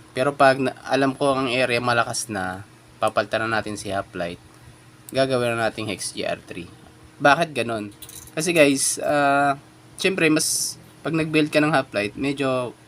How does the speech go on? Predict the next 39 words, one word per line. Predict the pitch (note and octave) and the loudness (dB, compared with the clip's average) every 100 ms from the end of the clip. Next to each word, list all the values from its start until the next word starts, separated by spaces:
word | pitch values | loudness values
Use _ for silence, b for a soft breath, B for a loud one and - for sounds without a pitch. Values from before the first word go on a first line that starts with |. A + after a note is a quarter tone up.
| - - - - - - - | -20 -20 -20 -20 -20 -20 -4
mas | B2+ C3+ | -2 0
mura | B2 B2+ A#2 A2 | 2 4 4 2
kaysa | G#2+ B2 | -4 -2
kay | A2 G#2+ | -2 -2
Hex | G#2 - G#2+ | -4 -6 -4
G | G2 | -2
R | G2+ | -2
three, | - A2 G2+ | -6 -8 -8
di | F2+ | -8
ba? | F#2 - - - - - - - - - - - - - - - - - - | -10 -12 -16 -20 -20 -20 -20 -20 -20 -20 -20 -20 -20 -20 -20 -20 -20 -20 -20
Oh, | - F2 | -12 -8
kung | - A2 | -2 0
ano | C3+ | 4
mang, | C#3 C#3+ C#3+ D3 C#3+ C#3+ C3+ C3 - | 4 2 2 2 0 0 -4 -8 -8
ano | - C3+ | -2 -2
dun | C#3 C#3+ | 0 -2
sa | C3+ B2 | 2 2
area, | C#3 C3+ A2 G#2+ - - - - - - - | 2 2 2 0 -2 -16 -18 -20 -20 -16 0
maano | C3 C3 | 2 2
man | C3 C3 A#2+ | 2 0 2
yan, | G#2+ G#2 | 0 -2
kung | G#2+ A2 | -6 -8
anong | A#2+ B2 | -6 -6
mangyari | A#2+ B2 A#2+ A#2+ A#2 G#2+ | -4 -2 2 2 0 -4
dun, | G2 - B B - | -10 -10 B B -8
at | B2+ | -4
least | C#3 B2+ - | -2 -2 -4
yung | B2+ B2+ | -4 -2
build | A#2+ A#2 | -2 -2
natin | A#2+ A2+ G#2 G2+ F#2 | 0 0 0 -6 -6
is | G#2 G2+ - | -10 -10 -12
mas | A#2 A2+ G#2+ | -10 -8 -6
mura | G2+ G#2 F#2+ F#2 | -2 0 -2 -4
kaysa | F#2 F#2+ | -6 -8
Hex, | G#2+ - G#2 G#2 G#2 F#2 - - | -8 -14 -14 -8 -8 -8 -12 -8
Hex | - - | -6 -6
G | G#2 - | -8 -8
R | F#2 | -8
three. | - F#2+ | -10 -18